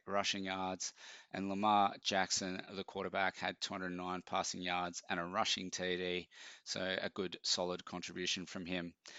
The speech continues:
For Carolina, it was definitely a valiant effort. The bad news was probably the further instability they've got at quarterback, with Baker Mayfield not reproducing his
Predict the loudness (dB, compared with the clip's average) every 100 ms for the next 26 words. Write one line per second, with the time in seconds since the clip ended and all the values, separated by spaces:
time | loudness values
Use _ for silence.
0 | -14 -12 -8 2 10 12 12 12 12 12
1 | 8 6 2 4 4 4 4 4 4 6
2 | 8 8 2 2 2 2 2 0 0 8
3 | 10 10 4 2 0 0 2 0 0 -2
4 | -2 0 0 0 -2 -6 -4 0 0 -2
5 | -4 -6 -6 -4 -2 -4 -2 -2 0 0
6 | 0 -4 -8 -4 0 0 0 -6 -18 -16
7 | -16 -12 -14 6 8 8 6 4 4 2
8 | 0 0 -2 -2 0 0 0 0 0 -4
9 | -4 -2 -2 -4 -6 -6 -4 -6